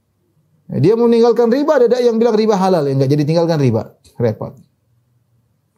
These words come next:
Dia memakai jilbab, ada yang bilang jilbab tidak apa-apa dibuka.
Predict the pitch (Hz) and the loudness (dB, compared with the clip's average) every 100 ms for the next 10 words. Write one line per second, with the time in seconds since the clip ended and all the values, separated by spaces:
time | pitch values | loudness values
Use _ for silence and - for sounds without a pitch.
0 | _ _ 151 247 262 226 247 277 311 311 | _ _ -2 0 0 0 0 0 0 0
1 | 269 233 269 269 262 240 269 294 247 247 | 0 0 0 0 0 0 0 0 0 -2
2 | 233 285 262 214 208 214 190 - | 0 -2 0 0 0 0 -2 -6